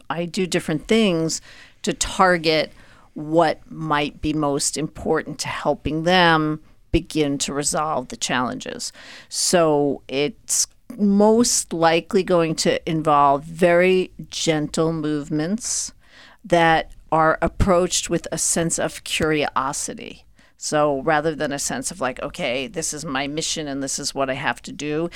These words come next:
it's like, "How are you doing this? What are you feeling when you do it? Can you maintain a sense of curiosity?" And it's interesting because even maintaining curiosity,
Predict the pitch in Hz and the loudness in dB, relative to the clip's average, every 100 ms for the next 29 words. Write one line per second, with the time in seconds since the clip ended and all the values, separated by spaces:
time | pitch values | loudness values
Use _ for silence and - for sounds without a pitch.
0 | - - - 156 - - - - 190 214 | -12 -10 -8 -8 -8 -8 -4 2 4 4
1 | 196 165 165 180 202 156 135 - 165 175 | 2 0 0 2 2 0 -4 -2 -4 -4
2 | 160 - - - 190 214 196 151 139 127 | -6 -8 -10 -2 2 2 2 0 -2 -4
3 | 117 135 143 135 - 101 73 67 - 175 | -6 -6 -4 -6 -6 -8 -8 -10 -10 -6
4 | 165 160 156 151 151 - 165 165 185 165 | -4 -2 -2 -2 -4 -6 -6 -2 -2 -2
5 | - - - - - - - 65 67 - | -4 -6 -6 -12 -12 -10 -8 -6 -6 -8
6 | - - - _ _ - - - - 175 | -10 -14 -18 _ _ -20 -20 -16 -2 2
7 | 170 - - 220 233 254 - 175 156 156 | 2 0 0 2 2 0 0 0 -2 -2
8 | 175 156 - 190 226 233 220 185 165 160 | -2 -4 -6 -2 0 2 2 2 0 -2
9 | 190 170 170 160 160 - 160 160 180 214 | -2 -2 -2 -4 -6 -4 0 4 4 4
10 | - 170 156 147 143 | 2 0 0 0 -2